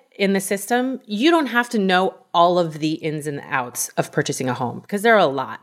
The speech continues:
and there's lots of legal stuff and paperwork. It's a lot to learn.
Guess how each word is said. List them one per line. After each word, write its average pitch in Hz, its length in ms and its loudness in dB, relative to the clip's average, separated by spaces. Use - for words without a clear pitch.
and 196 180 -2
there's 196 360 -2
lots 175 280 2
of 156 60 0
legal 147 200 0
stuff 131 460 -4
and 165 100 -6
paperwork. 143 680 0
It's 165 100 -6
a 160 60 0
lot 143 220 2
to 147 80 -12
learn. 127 280 -8